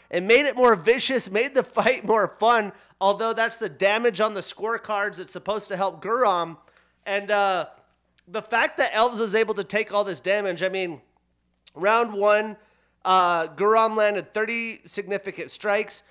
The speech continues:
Elves did have two takedowns. They didn't last very long. Guram did really good coming up. And round two was really total domination. Uh, Guram landed forty-one total strikes, thirty-three of those significant, had a takedown,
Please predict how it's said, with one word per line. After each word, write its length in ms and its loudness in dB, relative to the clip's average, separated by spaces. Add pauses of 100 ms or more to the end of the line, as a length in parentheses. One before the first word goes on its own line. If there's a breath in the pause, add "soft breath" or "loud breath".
(240 soft breath)
Elves 300 -2
did 260 -2
have 280 -4
two 160 -12
takedowns. 880 -6
They 120 -6
didn't 240 -6
last 280 -4
very 160 -6
long. 260 0
Guram 340 0
did 140 -8
really 200 -6
good 180 -12
coming 260 -8
up. 380 -2 (500 soft breath)
And 100 -4
round 300 -2
two 200 -8
was 200 -4
really 320 -6 (600)
total 300 0
domination. 840 -2 (420 soft breath)
Uh, 220 0
Guram 520 0
landed 380 -4
forty-one 460 -2
total 320 -6
strikes, 500 -6
thirty-three 520 -6
of 40 -4
those 180 -4
significant, 520 -8
had 240 -2
a 40 -4
takedown, 680 -8